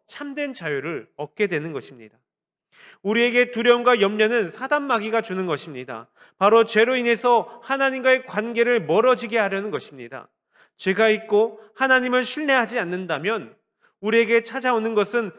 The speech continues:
불안과 좌절뿐인 것입니다. 이러한 불안은 좋지 않은 상상을 만들게 되고 그 상상으로 인해서 더욱 하나님과 관계를 멀어지게 하는 죄의 연속성을 만들어갈 뿐입니다.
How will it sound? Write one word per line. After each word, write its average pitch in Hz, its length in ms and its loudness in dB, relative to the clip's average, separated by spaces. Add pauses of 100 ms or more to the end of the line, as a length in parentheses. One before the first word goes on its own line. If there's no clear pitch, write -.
(160)
불안과 208 680 0
좌절뿐인 208 720 -6
것입니다. 120 460 -14 (600)
이러한 233 360 4
불안은 247 320 2
좋지 233 300 -4
않은 247 200 0
상상을 233 400 -8
만들게 175 340 -4
되고 170 460 -4 (180)
그 262 300 -4
상상으로 262 520 -4
인해서 226 720 0
더욱 226 320 2
하나님과 262 720 -2
관계를 247 520 -4
멀어지게 190 480 -2
하는 185 440 -4 (320)
죄의 196 380 -2
연속성을 196 840 -2 (120)
만들어갈 202 560 0
뿐입니다. 180 460 -12